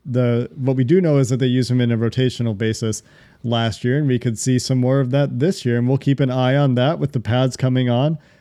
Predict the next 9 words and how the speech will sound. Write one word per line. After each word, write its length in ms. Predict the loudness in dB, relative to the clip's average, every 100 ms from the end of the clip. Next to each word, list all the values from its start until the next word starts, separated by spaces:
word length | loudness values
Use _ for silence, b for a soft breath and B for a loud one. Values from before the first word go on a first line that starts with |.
| b
on 260 | -2 0 0
Tuesday. 560 | 0 2 2 2 2 2
We're 240 | 2 0
with 300 | 2 0 0
you 120 | 0
five 520 | -2 -2 0 2 2
days 260 | 2 2 2
a 80 | 0
week. 340 | 0 -2 -4